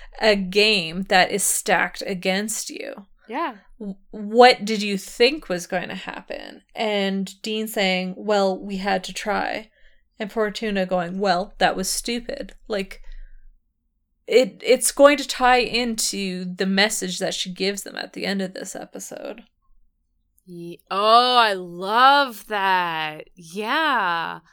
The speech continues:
Speaker 2: I didn't even think about that. Let's get there. Let's get there. Let's get
Speaker 1: Yes.
Speaker 2: there.
Speaker 1: Yes.
Speaker 2: I'm so excited.
Speaker 1: Yes.
Speaker 2: <laughs>
Speaker 1: Yes.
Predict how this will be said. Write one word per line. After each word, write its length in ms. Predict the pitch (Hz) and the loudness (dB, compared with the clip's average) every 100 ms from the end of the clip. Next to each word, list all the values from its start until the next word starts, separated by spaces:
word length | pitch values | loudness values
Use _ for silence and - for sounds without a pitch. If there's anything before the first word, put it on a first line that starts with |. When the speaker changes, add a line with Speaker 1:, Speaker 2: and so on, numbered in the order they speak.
| - - _ _ _ | -20 -20 _ _ _
Speaker 2:
I 140 | 214 | 0
didn't 280 | 247 285 269 | 0 -2 -6
even 240 | 214 185 190 | -6 -8 -10
think 420 | - - 359 427 | -14 -6 -4 -2
about 320 | 392 226 196 | -2 -4 -6
that. 340 | - 165 160 160 - - _ _ _ _ _ _ _ _ _ _ _ _ | -4 -4 -4 -6 -14 -20 _ _ _ _ _ _ _ _ _ _ _ _
Let's 240 | 254 277 | 0 0
get 160 | - - | -2 -6
there. 260 | 190 160 - | -6 -8 -6
Let's 140 | 269 | -4
get 140 | - 339 | -2 0
there. 140 | 233 | 2
Let's 160 | 240 - | 2 2
get 200 | - 262 | 2 0
Speaker 1:
Yes. 120 | 202 - - | -2 -4 4
Speaker 2:
there. 80 | |
Speaker 1:
Yes. 20 | 415 | 4
Speaker 2:
I'm 60 | |
so 120 | 403 427 | 6 4
excited. 420 | 262 453 320 247 | 10 12 12 10
Speaker 1:
Yes. 680 | 330 480 466 403 415 381 415 | 12 12 12 10 6 2 0
Speaker 2:
<laughs> 40 | |
Speaker 1:
Yes. 280 | 277 214 - | 0 0 -2